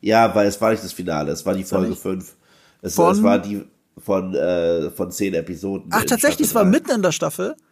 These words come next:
Speaker 2: Ja, siehst du, siehst du, wie lang es bei mir her ist, dass ich
Speaker 1: Die
Speaker 2: so
Speaker 1: Anhörung, wo Chuck so entl-, äh, entlarvt wird
Speaker 2: Ja.
Speaker 1: und, äh, er diesen ekligen Trick, äh, rauszieht, dass er
Speaker 2: Ja.
Speaker 1: sagt, er hatte die ganze Zeit über eine Batterie in seiner Tasche und das hat er austickt.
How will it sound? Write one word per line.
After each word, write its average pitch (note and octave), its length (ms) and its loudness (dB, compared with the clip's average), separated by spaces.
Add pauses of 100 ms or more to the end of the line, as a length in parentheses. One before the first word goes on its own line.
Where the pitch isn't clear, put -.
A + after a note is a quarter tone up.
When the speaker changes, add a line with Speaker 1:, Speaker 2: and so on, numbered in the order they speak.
(280)
Speaker 2:
Ja, E3 60 -2
siehst G#3+ 240 -2
du, F#3+ 80 -6
siehst F3 260 -2
du, A#3+ 120 2
wie G3 60 4
lang G#3 200 2
es A3 80 -2
bei G3 140 0
mir G#3 240 2
her D3+ 260 -2
ist, - 220 -6
dass - 80 -12
ich D3+ 60 -8
Speaker 1:
Die D3 80 6
Speaker 2:
so D3 40 6
Speaker 1:
Anhörung, D#3+ 720 4
wo C3+ 140 2
Chuck C3+ 420 2
so A#2 220 2
entl-, G#2+ 340 0
äh, G2 220 4
entlarvt G#2 580 2
wird C3 380 0
Speaker 2:
Ja. - 220 2
Speaker 1:
und, G2 260 -8
äh, G2+ 260 4
er G2+ 140 4
diesen F#2+ 240 -2
ekligen G2+ 440 0
Trick, A#2 300 0
äh, G#2+ 360 4
rauszieht, G#2+ 680 0
dass G2 120 0
er F#2+ 100 2
Speaker 2:
Ja. - 40 -2
Speaker 1:
sagt, F#2+ 220 0
er F2 80 2
hatte F2+ 160 -4
die F#2+ 100 -2
ganze F#2+ 240 -2
Zeit G2 140 2
über F2+ 160 2
eine F2+ 100 2
Batterie G2 400 0
in G#2 100 0
seiner F#2+ 280 4
Tasche G2 340 0
und E2+ 60 -2
das E2+ 100 -4
hat F#2 80 -2
er F2+ 240 4
austickt. G#2 500 2